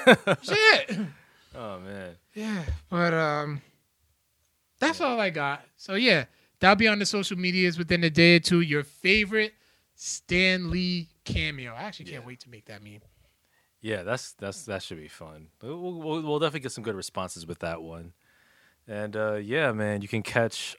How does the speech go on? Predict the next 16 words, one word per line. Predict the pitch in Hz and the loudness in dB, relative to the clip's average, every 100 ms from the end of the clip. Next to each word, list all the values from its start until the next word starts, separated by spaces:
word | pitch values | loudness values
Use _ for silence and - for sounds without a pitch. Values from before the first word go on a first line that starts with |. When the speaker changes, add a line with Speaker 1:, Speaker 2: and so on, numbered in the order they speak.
| - | -10
Speaker 2:
all | 110 110 107 | -4 -2 -2
of | 104 | 0
our | 101 104 | -2 -2
episodes | 117 - 110 - 107 110 101 | -6 -6 -4 0 0 0 -2
on | 92 | -4
SoundCloud, | - 107 104 101 - 101 104 107 - | 0 0 0 -2 -4 -2 -2 -4 -4
iTunes. | 101 101 - - 104 104 101 | -4 -4 -6 -4 -2 -4 -4
Leave | 98 90 | -8 -8
us | - | -8
that | 92 | -8
five-star | - 87 - 92 82 | -8 -8 -8 -8 -8
review, | 85 104 104 101 98 - - - | -6 -2 -2 -2 -6 -14 -20 -10
uh, | 95 | -6
YouTube, | 90 90 107 101 - 107 104 104 - - _ _ | -4 -2 -4 -2 -2 -2 0 -4 -8 -18 _ _
Google | 110 104 104 | 0 0 0
Play, | - 107 104 104 104 | 0 0 0 -2 -4